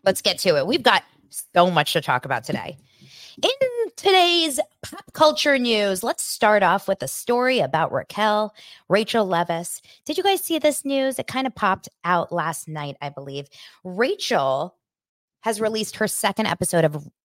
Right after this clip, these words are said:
Rachel Goes Rogue podcast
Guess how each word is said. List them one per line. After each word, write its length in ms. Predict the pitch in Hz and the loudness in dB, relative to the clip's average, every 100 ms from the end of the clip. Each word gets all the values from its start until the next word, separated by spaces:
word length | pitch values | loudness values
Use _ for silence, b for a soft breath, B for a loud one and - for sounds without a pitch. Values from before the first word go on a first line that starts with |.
| - | -2
Rachel 360 | 165 160 165 | 0 2 0
Goes 300 | 151 139 131 | 0 0 0
Rogue 360 | 123 113 - - - _ _ _ _ _ _ _ _ _ _ _ - | -2 -4 -6 -12 -20 _ _ _ _ _ _ _ _ _ _ _ -4
podcast 380 | 147 196 226 | -4 -4 -10